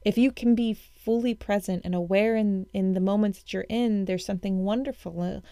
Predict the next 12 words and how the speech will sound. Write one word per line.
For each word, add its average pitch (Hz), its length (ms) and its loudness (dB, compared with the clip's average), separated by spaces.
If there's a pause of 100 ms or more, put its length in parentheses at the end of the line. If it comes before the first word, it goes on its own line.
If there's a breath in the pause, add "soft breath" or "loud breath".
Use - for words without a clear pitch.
(280 loud breath)
about 190 240 0
allowing 208 500 0
yourself 185 680 -2
in 190 100 2
the 185 80 2
next 247 400 -2
moment 175 440 0
to 196 120 -4
indulge 185 720 2
in 170 100 -2
that 165 200 -4
wonder. 170 500 -4